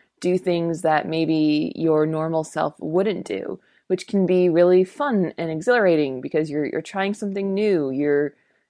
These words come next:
achieving an epic win because you're, you're doing something that, yeah, like, you, you weren't sure that you could do, or you never imagined that you could do. And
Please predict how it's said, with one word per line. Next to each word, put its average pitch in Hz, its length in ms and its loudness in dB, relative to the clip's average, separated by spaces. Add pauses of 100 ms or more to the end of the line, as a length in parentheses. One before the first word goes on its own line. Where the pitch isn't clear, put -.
(160)
achieving 214 560 0
an 190 100 -2
epic 196 320 0
win 143 300 -2
because 147 360 -2
you're, 151 260 -2
you're 160 180 -6
doing 170 260 -4
something 190 360 -6
that, 190 180 -8 (120)
yeah, - 140 -12
like, - 140 -8 (120)
you, 160 280 -14
you 156 200 -6 (360)
weren't 170 340 -2
sure 190 240 -2
that 190 160 -6
you 190 80 -8
could 185 140 -6
do, 226 180 0
or 156 60 4
you 151 100 2
never 156 240 -2
imagined 165 560 2
that - 200 -2 (180)
you 147 360 -2 (140)
could 139 240 -4
do. 131 340 -4 (960)
And 160 380 -2